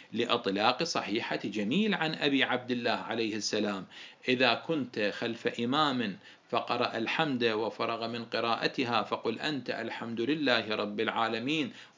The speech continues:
ولا تقل آمين"، وغيرها من الروايات، إلا أنه لا يبعد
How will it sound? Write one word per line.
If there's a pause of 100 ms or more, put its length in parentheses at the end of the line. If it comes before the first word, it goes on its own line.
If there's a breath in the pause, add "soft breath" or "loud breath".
ولا
تقل
آمين"، (320 loud breath)
وغيرها (340 soft breath)
من
الروايات، (340 soft breath)
إلا
أنه
لا
يبعد